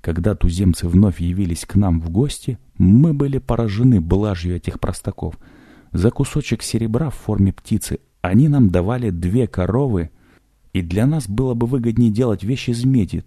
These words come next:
так как тогда она ценилась бы дороже. За одно только запястье цепочкой мы получили всякого добра столько, что в Англии это стоило бы верных пятнадцать или шестнадцать фунтов.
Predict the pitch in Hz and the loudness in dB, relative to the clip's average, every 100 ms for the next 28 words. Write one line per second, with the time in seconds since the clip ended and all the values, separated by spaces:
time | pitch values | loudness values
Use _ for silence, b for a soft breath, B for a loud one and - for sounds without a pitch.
0 | _ 92 - 90 - 92 110 120 104 95 | _ -8 -8 -6 -6 -4 -2 0 -2 -2
1 | 92 107 107 90 85 95 110 107 87 80 | 0 2 2 -4 -2 -2 0 0 -2 -6
2 | - _ b b b b - 87 98 113 | -14 _ b b b b -10 -2 0 0
3 | 135 156 139 120 104 87 98 - 120 - | 0 0 -2 -2 -4 -2 -2 -2 -4 -4
4 | 87 - 82 156 156 - 85 90 127 - | -4 -4 -2 -4 -4 -4 0 2 2 0
5 | 107 104 - 135 90 - 131 120 104 87 | -6 -8 -6 -4 -4 -4 -6 -4 -4 -2
6 | 95 113 113 - - 165 - 87 - B | -2 -2 -6 -6 -4 -4 -4 -10 -12 B
7 | B B - - 101 170 151 120 110 - | B B -6 -4 0 0 0 -2 -6 -6
8 | - - 143 135 113 107 82 104 139 110 | -10 -4 -4 -2 -4 -2 0 -2 0 -2
9 | - 92 - 131 147 113 101 95 - 101 | -4 -8 0 0 0 -6 -4 -6 -6 -6
10 | - 123 117 107 - - 98 82 73 | 0 0 0 -6 -8 0 2 2 -2